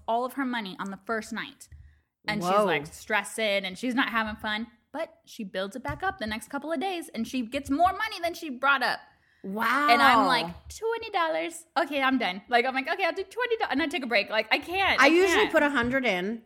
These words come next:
Speaker 2: and play
Speaker 1: Mm-hmm.
Speaker 2: with a hundred, and I bet max.
Speaker 1: Mm-hmm.
Speaker 2: So, or do you do penny slots? Is that what you're talking about?
Speaker 1: Yeah.
Speaker 2: Okay, so I usually bet max or the middle, and I won, I, I was,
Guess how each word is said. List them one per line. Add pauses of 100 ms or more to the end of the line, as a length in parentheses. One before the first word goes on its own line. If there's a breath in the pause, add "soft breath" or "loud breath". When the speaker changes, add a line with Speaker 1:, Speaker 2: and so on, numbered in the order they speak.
Speaker 2:
and
play
Speaker 1:
Mm-hmm.
Speaker 2:
with
a
hundred,
and
I
bet
max.
Speaker 1:
Mm-hmm. (200)
Speaker 2:
So,
or
do
you
do
penny
slots?
Is
that
what
you're
talking
about?
Speaker 1:
Yeah. (520 soft breath)
Speaker 2:
Okay,
so
I
usually
bet
max
or
the
middle, (460 soft breath)
and
I
won, (260)
I,
I
was,